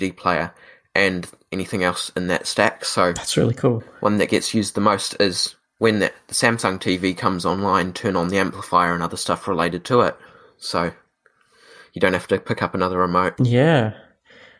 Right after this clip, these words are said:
Speaker 2: How responsive is that in terms of if you turn the T V on, how long will it take for the, for it to know that the T V's on to change the inputs?
Speaker 1: It definitely varies. The Samsung T V integration is definitely the pain point with that one.
Speaker 2: Mm-hmm.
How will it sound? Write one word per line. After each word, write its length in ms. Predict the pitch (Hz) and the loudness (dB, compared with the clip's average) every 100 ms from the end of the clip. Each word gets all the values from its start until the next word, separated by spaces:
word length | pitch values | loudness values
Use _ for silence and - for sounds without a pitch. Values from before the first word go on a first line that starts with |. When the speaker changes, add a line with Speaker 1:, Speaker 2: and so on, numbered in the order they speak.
| _ | _
Speaker 2:
How 760 | - - 151 165 160 147 139 139 | -2 4 6 6 6 6 6 4
responsive 840 | 135 131 - 120 131 147 117 104 | 0 2 2 0 4 4 4 0
is 260 | - 120 107 | -4 -4 0
that 280 | 107 95 - | -2 -4 -6
in 100 | 117 | -4
terms 300 | 107 120 110 | 4 4 4
of 260 | 104 104 - | 2 0 -2
if 140 | - | 0
you 60 | 127 | 0
turn 180 | - 110 | 2 0
the 60 | |
T 200 | 104 117 | 0 0
V 140 | 110 104 | 2 2
on, 200 | 101 107 | 0 0
how 160 | 113 | 0
long 240 | 107 104 104 | 0 0 0
will 100 | 107 | 0
it 80 | - | -2
take 340 | - 104 - | -4 -4 -6
for 440 | - - - 110 101 | -16 -4 2 2 4
the, 340 | 107 104 - _ _ _ - | 2 0 -4 _ _ _ -10
for 200 | - - | -2 0
it 60 | - | 2
to 100 | - | 2
know 140 | 110 | 0
that 100 | 104 | 0
the 60 | - | -2
T 160 | - 110 | 2 2
V's 180 | 110 | 2
on 140 | 104 101 | 0 -2
to 60 | |
change 280 | - 107 104 | -2 -2 0
the 80 | 117 | -2
inputs? 440 | 113 - - - - _ | -4 -6 -8 -10 -12 _
Speaker 1:
It 240 | 139 127 | 0 0
definitely 520 | - 175 196 - 170 135 | 2 2 2 2 2 2
varies. 460 | 107 127 120 107 | 4 6 4 2
The 60 | 113 | -4
Samsung 560 | - 151 147 170 147 | 0 0 2 0 0
T 200 | 123 147 | 0 -2
V 200 | 117 117 | 2 2
integration 560 | 95 101 107 98 98 110 | 2 0 2 2 2 -4
is 100 | 95 | -2
definitely 500 | 104 - - 98 92 | -2 -2 -2 0 2
the 340 | 92 92 98 - | 2 2 0 -4
pain 240 | 113 95 | -4 -4
point 320 | 90 110 92 | -2 -4 -2
with 140 | 95 95 | -6 0
that 160 | 98 - | 2 4
one. 120 | 131 | 4
Speaker 2:
Mm-hmm. 300 | 120 123 | 4 2